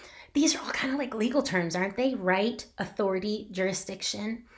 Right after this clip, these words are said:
<clears throat> But in their eyes, that is how we are supposed to navigate God's law,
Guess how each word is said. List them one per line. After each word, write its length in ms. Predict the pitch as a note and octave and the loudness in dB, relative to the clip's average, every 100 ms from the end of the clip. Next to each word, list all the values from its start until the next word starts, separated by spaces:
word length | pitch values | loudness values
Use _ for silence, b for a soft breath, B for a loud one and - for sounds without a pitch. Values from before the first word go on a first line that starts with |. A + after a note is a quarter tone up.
| B B B B - | B B B B 10
<clears throat> 340 | D#4+ C4 G#3 | 12 12 12
But 220 | G#3 A#3+ A#3+ | 10 8 8
in 160 | A#3 | 8
their 280 | A3 A#3+ A#3+ | 8 8 8
eyes, 720 | A#3+ B3 A#3 F3+ F3+ F#3 - - - b b b b b | 8 10 8 8 6 2 -4 -8 -12 b b b b b
that 360 | F3+ G#3+ A3+ C4 | -2 4 6 8
is 240 | A#3+ A3+ | 6 6
how 680 | - - G#3 G#3 A3 A3+ - | 0 2 6 6 6 4 0
we 640 | - G3 G#3+ A3 G#3 A3 G#3 | -6 -2 0 2 2 2 4
are 220 | G#3+ G#3+ | 4 6
supposed 440 | - A#3 B3 B3 | 2 2 4 4
to 60 | C4 | 4
navigate 760 | C4 B3+ C4 C4+ G3+ E3+ D#3+ - B B B | 4 4 4 6 4 0 -2 -10 B B B
God's 520 | F#3 G3 F3 F3 F3 D#3+ | 2 4 4 2 0 -2
law, 560 | F#3 G#3 C4 - - | 2 2 2 -2 -8